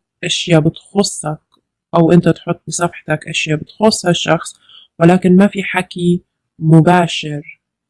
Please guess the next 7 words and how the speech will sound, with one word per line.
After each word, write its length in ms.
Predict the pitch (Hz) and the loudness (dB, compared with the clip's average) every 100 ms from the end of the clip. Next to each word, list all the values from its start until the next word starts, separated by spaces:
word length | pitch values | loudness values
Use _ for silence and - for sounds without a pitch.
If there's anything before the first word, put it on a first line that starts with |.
| _ _ _ _ _ _ | _ _ _ _ _ _
بالموضوع. 1200 | 160 156 165 160 160 156 151 151 151 151 156 147 - | -2 4 6 6 2 0 2 4 4 4 2 2 -4
عم 100 | 156 | -8
شوف 320 | 160 190 185 - | -6 -6 -8 -4
إنه 400 | 160 156 151 151 | 0 2 0 -2
إظهار 560 | 160 156 160 190 214 202 | -4 -2 2 2 4 2
المشاعر 720 | 180 170 - 185 180 170 160 | -2 -4 -4 -2 0 -2 -4
بينكم 720 | 160 175 180 180 160 165 175 | -4 -2 -2 -4 -4 -4 -4